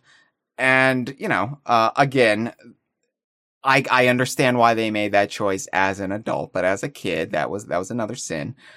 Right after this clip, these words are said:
Uh, Crocodile Isle is never referenced. The Kremlings just reside on Donkey Kong Island.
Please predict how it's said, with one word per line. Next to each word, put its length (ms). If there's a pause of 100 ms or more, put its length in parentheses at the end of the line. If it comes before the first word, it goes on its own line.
(140)
Uh, 160
Crocodile 680
Isle 460
is 140
never 360
referenced. 840
The 80
Kremlings 600
just 340 (460)
reside 640
on 180
Donkey 320
Kong 280
Island. 800